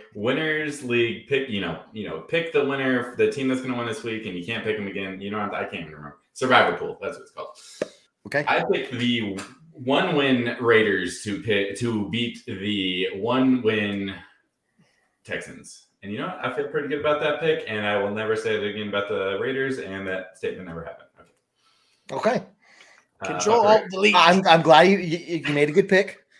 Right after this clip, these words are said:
Speaker 2: um, but I will always remember you as picking the Raiders to win. So,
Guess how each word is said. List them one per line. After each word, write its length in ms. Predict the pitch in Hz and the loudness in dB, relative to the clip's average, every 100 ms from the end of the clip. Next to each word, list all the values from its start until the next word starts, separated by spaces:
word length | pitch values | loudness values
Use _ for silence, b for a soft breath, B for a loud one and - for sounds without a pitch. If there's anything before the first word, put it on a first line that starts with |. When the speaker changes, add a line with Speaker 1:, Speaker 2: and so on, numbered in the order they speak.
| b _ | b _
Speaker 2:
um, 360 | 131 135 135 131 | 0 4 4 4
but 200 | 139 139 | 4 4
I 160 | 117 139 | 4 4
will 140 | 143 131 | 4 2
always 300 | 135 139 135 | 2 2 0
remember 480 | 135 127 135 143 | -4 -2 0 0
you 360 | 123 127 123 131 | 0 -4 -4 -2
as 140 | 123 | -2
picking 380 | - 127 127 135 | -4 -12 -10 -6
the 80 | 139 | -4
Raiders 340 | 147 160 151 143 | -2 -2 -2 -6
to 100 | 170 | -6
win. 280 | 196 98 - | -6 -8 -12
So, 280 | - 107 98 | -10 -8 -6